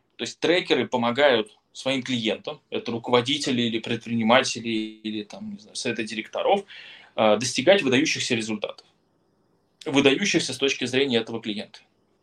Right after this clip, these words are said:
Вот это то, чем ц-, э, трекер занимается. То, что трекер внутри этого процесса движения к выдающемуся результату может, например, применить инструменты наставничества. Ну, может, почему нет? Это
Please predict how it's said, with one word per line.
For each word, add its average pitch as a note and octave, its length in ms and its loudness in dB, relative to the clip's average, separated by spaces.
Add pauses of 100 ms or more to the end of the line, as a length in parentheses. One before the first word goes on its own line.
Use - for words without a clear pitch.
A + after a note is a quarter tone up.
(640)
Вот C3+ 140 4
это D3+ 180 -2
то, G#3 160 4
чем C#3 240 0
ц-, - 240 -12
э, C3+ 200 0
трекер D#3+ 320 2
занимается. A2 680 -4 (120)
То, E3+ 100 4
что E3 200 -6
трекер E3 400 2
внутри D#3 500 -4
этого B2+ 360 -2
процесса - 680 0 (640)
движения B2+ 460 2
к - 100 -12
выдающемуся A#2 640 -4
результату A2+ 580 -2
может, C3+ 380 4 (420)
например, C3 460 0
применить C3 420 0
инструменты B2+ 580 0
наставничества. G2+ 840 -2
Ну, G#2 300 -10
может, A2 320 -2
почему A2+ 360 -4
нет? G#2 260 -4
Это A2+ 160 -8